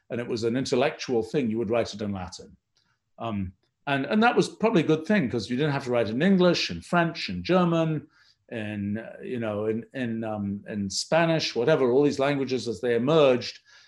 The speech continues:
were all separate languages. But if you wanted to write your, your great scientific work, you just write in Latin, everybody would, would know how to read it.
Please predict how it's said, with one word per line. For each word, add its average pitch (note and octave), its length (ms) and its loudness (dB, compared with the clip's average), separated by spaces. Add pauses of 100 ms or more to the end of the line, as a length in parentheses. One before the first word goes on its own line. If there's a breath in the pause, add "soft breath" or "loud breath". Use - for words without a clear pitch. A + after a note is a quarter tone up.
(120 soft breath)
were B2+ 160 4
all D#3 140 8
separate D3+ 380 0
languages. G#2 560 -2
But A2 180 -4
if A2 160 -4
you C3+ 80 -2
wanted C#3+ 360 0
to A2+ 80 -6
write C3 320 0
your, A#2 380 2 (300 loud breath)
your B2+ 200 0
great C3+ 460 -2
scientific C#3 680 -4
work, D#3+ 260 0
you A2+ 80 -6
just B2 200 -8
write C3+ 200 0
in A#2 80 -6
Latin, A#2 360 -2
everybody A2 360 -4
would, G2 220 -8 (120)
would A2 200 -6
know A#2 180 -4
how G2 100 -8
to F#2 60 -8
read E3+ 200 -2
it. - 200 -12